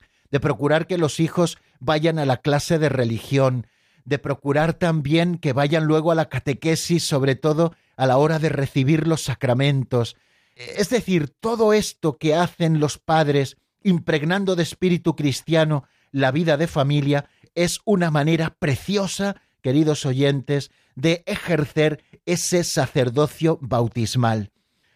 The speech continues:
Y también ofreciendo, por supuesto, el trabajo de cada día, las molestias, esas que tenemos que sobrellevar con paciencia y nunca con soberbia, así también como nuestros descansos y nuestro ocio,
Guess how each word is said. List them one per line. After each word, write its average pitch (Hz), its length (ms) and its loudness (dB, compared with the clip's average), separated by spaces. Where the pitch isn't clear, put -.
Y 170 140 0
también 190 640 -2
ofreciendo, 156 720 -2
por 139 160 -4
supuesto, 156 640 -2
el 131 100 -4
trabajo 151 460 -2
de 131 140 -6
cada 123 260 0
día, 139 420 2
las 139 200 -2
molestias, 135 800 -2
esas 143 360 -2
que 147 140 -2
tenemos 139 500 -2
que 131 180 -6
sobrellevar 131 760 0
con 131 200 0
paciencia 135 800 -4
y 139 120 0
nunca 143 360 -2
con 127 220 -2
soberbia, 123 720 0
así 226 220 -2
también 202 300 2
como 170 220 0
nuestros 143 480 -4
descansos 165 800 -2
y 135 80 2
nuestro 127 460 -2
ocio, 156 480 -2